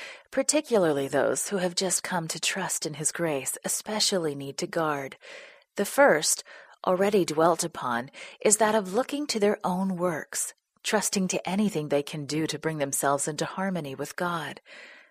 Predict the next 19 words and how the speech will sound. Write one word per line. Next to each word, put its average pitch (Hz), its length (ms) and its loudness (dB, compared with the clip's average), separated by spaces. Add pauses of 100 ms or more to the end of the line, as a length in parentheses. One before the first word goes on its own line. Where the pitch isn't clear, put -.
(380)
He 262 300 -4
who 247 140 0
is 214 160 4
trying 214 420 -2
to 208 120 -2
become 180 400 0
holy 147 360 0
by 139 160 4
his 156 320 -4
own 180 260 -2
works 180 380 0
and 131 140 -10
keeping 170 340 -6
the 147 100 0
law 139 420 2 (540)
is 202 140 4
attempting 196 720 0
an 185 100 -4
impossibility. 175 1160 -2